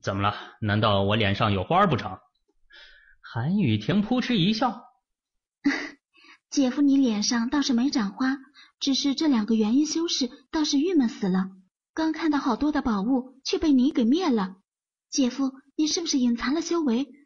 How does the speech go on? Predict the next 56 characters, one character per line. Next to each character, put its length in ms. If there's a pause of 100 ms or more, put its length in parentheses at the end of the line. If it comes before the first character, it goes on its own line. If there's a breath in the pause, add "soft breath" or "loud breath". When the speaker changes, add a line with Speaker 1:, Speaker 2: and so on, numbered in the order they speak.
Speaker 2:
这 140
两 160
名 200
元 180
婴 80
修 200
士 200
看 220
不 60
出 140
来 160
吗？” 140 (920)
Speaker 1:
林 300
云 240
微 160
微 200
一 120
笑 200
说 160
道 160 (1200 loud breath)
：“我 140
修 200
炼 160
的 80
功 220
法 340
一 100
般 220
人 200
是 120
看 220
不 60
出 120
来 180
的， 100 (360)
我 160
并 160
没 160
有 140
刻 200
意 220
去 220
隐 180
藏 220
自 120
己 120
的 80
修 160
为， 220 (500)
只 80
是 280 (360 loud breath)
我 100
修 160
为 160
越 160
高， 340